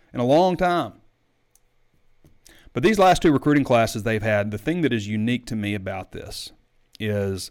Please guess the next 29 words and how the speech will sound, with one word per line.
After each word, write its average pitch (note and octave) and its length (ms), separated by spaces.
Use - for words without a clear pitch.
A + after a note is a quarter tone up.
out A#2+ 120
of A#2+ 80
every D3+ 260
single C#3+ 260
one G#2 160
of D#2 100
them, C#2 120
they A2+ 120
haven't G2+ 180
had G2 140
a G2 60
single C#3+ 680
decommit. G2+ 380
Now, A#2 120
we D3+ 120
don't C#3+ 120
know B2 100
what's A2+ 160
gonna G#2+ 140
happen G2 260
with F2+ 100
Miles F#2 280
Rouser, F2 420
if G#2+ 80
he's G2+ 140
gonna G2+ 140
sign F#2 300
or E2 60
not. - 260